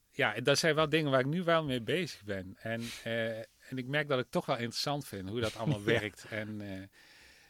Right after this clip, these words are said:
Speaker 1: en, ehm, ja, het, het, kijk, eh,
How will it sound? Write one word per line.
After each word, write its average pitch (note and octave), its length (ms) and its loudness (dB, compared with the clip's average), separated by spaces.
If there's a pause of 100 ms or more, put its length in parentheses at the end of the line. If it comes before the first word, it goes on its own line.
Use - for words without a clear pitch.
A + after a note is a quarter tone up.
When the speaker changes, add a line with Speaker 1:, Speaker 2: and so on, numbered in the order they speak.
(280)
Speaker 1:
en, A#2+ 240 -4 (640)
ehm, A2+ 400 -2 (1600)
ja, B2 320 4
het, B2+ 200 -4
het, - 200 -8
kijk, D3 260 2 (360)
eh, C3+ 380 -4